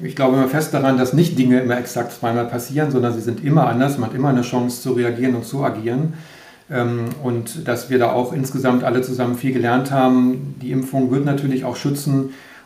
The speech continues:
und, äh, vielleicht kommen wir glimpflich davon im Sinne,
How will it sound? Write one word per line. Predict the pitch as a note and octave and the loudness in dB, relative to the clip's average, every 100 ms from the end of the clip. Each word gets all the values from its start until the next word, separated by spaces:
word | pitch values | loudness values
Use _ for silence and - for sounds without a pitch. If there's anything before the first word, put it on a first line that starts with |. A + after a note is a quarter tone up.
| - | -6
und, | B2 A#2+ B2+ | -4 -2 0
äh, | B2 A#2+ | 0 0
vielleicht | C3 A#2 B2 - - | 0 2 2 0 0
kommen | B2 | 2
wir | B2 | 2
glimpflich | A#2 A#2+ D#3 D#3+ C3+ C3+ | 2 2 2 0 -2 -4
davon | B2+ - C3 C3 B2+ | -4 -2 2 2 2
im | B2+ | -2
Sinne, | A2+ B2+ B2+ | 0 4 4